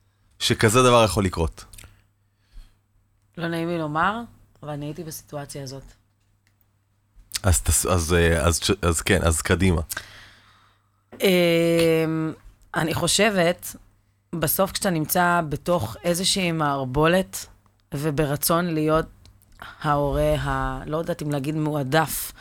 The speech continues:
Speaker 2: או ההורה שכביכול נותן את המענה הכי מהיר לילד,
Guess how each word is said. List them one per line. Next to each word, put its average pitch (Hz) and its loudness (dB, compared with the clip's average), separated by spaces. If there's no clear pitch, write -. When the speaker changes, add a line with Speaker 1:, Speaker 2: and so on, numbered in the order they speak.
Speaker 2:
או 165 6
ההורה 156 4
שכביכול 165 0
נותן 160 -2
את 190 0
המענה 170 2
הכי 175 0
מהיר 180 2
לילד, 165 2